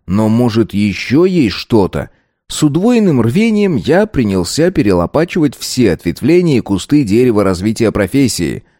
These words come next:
И нашёл. Нашёл и не поверил своим глазам.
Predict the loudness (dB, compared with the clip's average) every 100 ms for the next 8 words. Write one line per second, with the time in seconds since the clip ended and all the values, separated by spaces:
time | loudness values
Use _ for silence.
0 | _ _ _ 0 2 2 2 0 -2 -4
1 | -2 -2 -4 -12 _ _ _ _ -2 0
2 | 0 -2 2 4 4 2 2 2 4 2
3 | 2 0 0 0 -2 -2 -2 -6 -10